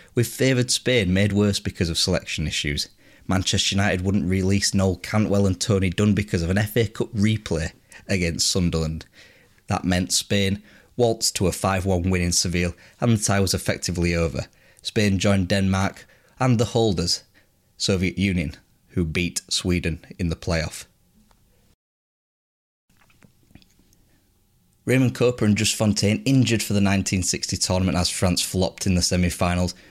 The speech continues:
were absent against Hungary too in this semi-final. Florian Albert capitalised, Hungary qualifying by the virtue of a five two aggregate scoreline for the semi-finals. They would meet Spain,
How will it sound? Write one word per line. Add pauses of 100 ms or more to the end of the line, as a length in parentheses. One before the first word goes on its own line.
(100)
were
absent
against
Hungary
too
in
this
semi-final. (460)
Florian
Albert (200)
capitalised, (140)
Hungary
qualifying (320)
by
the
virtue
of
a
five
two
aggregate
scoreline
for
the
semi-finals. (460)
They
would
meet
Spain,